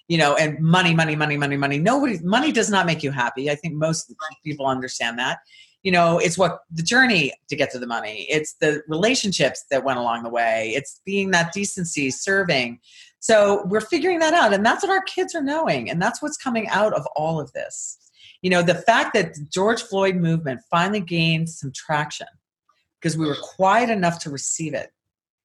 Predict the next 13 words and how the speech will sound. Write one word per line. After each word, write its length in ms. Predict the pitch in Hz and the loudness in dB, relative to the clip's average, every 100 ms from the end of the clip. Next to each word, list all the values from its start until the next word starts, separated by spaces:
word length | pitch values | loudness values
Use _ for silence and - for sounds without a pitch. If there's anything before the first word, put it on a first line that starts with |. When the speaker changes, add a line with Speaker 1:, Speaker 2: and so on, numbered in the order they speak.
| _ _ _ _ | _ _ _ _
Speaker 1:
for 180 | 175 175 | -4 0
it 160 | 185 185 | 0 0
to 80 | 220 | -2
get 200 | 202 175 | 2 2
its 200 | 170 - | 0 -4
time 520 | - 190 185 190 185 | -8 -2 0 2 0
in 180 | - 151 | -4 -6
the 40 | |
spotlight, 800 | 143 - 202 208 143 123 110 87 - - _ _ - | -6 -4 0 2 2 0 -2 -4 -10 -16 _ _ -4
because 260 | 196 196 - - _ _ _ | 2 2 2 -8 _ _ _
so, 640 | - - - 269 269 269 | -10 -4 2 4 6 4
so 360 | 269 - 233 226 | 2 2 4 4
many 600 | 214 190 147 123 120 - | 4 2 2 -2 -6 -12